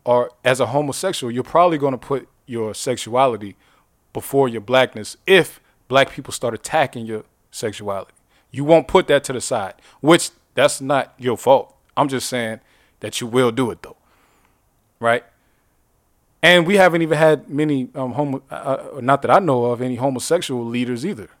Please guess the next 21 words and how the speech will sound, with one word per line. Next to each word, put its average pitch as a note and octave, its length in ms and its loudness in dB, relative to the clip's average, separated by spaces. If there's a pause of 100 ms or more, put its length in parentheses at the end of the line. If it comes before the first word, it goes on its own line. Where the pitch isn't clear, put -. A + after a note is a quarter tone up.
(420)
So C3+ 380 -2 (1400)
black C3 300 0
women D3 280 -2
have D#3+ 280 -2
to D3+ 60 -12
be B2+ 120 -4
the B2 60 -2
ones. A2+ 240 -8
The A2 100 -12
reason D3 340 -2
is F3+ 180 0
because B2 360 -8
you F#3 80 -8
get, F3+ 280 -2
if B2+ 120 -6
you F#3+ 100 -8
get F#3 220 -4
another, C3+ 500 -2
let's G3 220 0
just F3 160 -4
say C#3 320 0